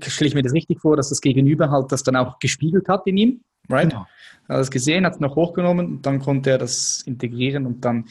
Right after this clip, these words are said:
Speaker 2: Mhm. Zu sich nehmen, zu sich
Speaker 1: und
Speaker 2: zurücknehmen.
Speaker 1: loslassen und akzeptieren, ja.
Speaker 2: Ja,
Speaker 1: Mhm.
Speaker 2: genau. Ja, ich, nee, ich sehe das eher so,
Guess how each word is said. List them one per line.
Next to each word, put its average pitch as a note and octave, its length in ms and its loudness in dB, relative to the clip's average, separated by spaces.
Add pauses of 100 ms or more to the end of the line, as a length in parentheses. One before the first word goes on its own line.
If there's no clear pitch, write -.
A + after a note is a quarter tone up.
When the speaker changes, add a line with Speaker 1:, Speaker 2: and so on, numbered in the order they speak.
(180)
Speaker 2:
Mhm. A#2 240 -6
Zu - 140 -2
sich C3 280 -2
nehmen, C3+ 340 0
zu A#2+ 160 -2
sich A#2+ 180 0
Speaker 1:
und - 60 -8
Speaker 2:
zurücknehmen. B2 380 2
Speaker 1:
loslassen B2+ 300 0
und C#3 80 0
akzeptieren, C3+ 640 0
ja. A2 200 0 (420)
Speaker 2:
Ja, A2+ 340 0
Speaker 1:
Mhm. A2+ 80 -14
Speaker 2:
genau. A2 260 -6 (160)
Ja, D3 180 2
ich, B2 120 2
nee, D3 360 0 (180)
ich C3 140 -2
sehe C#3+ 140 4
das C#3+ 120 0
eher C3+ 200 2
so, B2 240 0